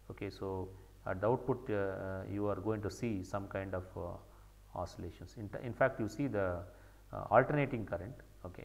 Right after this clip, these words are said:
A C current here, that in turn generates an oscillations here, okay. That is the idea behind this, you know, the, uh, meaning of piezoelectric effect here.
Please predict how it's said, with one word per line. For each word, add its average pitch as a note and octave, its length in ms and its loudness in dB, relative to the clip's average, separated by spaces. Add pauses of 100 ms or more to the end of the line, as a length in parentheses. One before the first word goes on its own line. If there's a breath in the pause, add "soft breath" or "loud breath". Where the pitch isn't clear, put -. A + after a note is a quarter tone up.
(100)
A G#2+ 100 2
C A2 140 0
current F#2 360 -4
here, F#2 180 -6 (500 loud breath)
that A2 160 4
in A#2 120 2
turn A#2 200 6
generates G2+ 500 0 (100)
an F#2+ 100 -4
oscillations F2 600 -6
here, - 160 -10 (320)
okay. F#2+ 200 -12 (1000)
That C3 140 8
is B2+ 100 4
the A#2 60 8
idea A2 320 8
behind G2+ 400 0
this, F#2 240 -6
you F#2+ 80 -8
know, F#2 180 -6
the, - 920 -12
uh, F2+ 200 -2
meaning G#2 260 0
of F#2+ 140 2
piezoelectric F#2 640 0
effect E2+ 300 -10
here. E2 140 -12